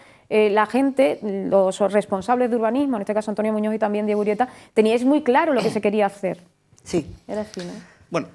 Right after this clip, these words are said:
Speaker 3: yo no quiero entrar en temas técnicos, yo voy a hacerte,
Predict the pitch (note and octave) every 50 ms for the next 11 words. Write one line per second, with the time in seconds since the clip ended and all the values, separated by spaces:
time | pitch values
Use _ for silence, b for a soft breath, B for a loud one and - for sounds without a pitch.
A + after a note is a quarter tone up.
0 | - _ - D#3 E3+ E3+ E3+ E3+ D3+ D#3 D#3+ D#3+ D3+ D3 C#3 C#3 C#3 C3+ C3 C#3
1 | C3 C3 B2+ - D3 C3+ D3 C#3+ - E3 D#3 D#3+ - - - C#3+ D3 D3+ D3 C3+
2 | C#3 D3 C#3 - D3+ D#3+ -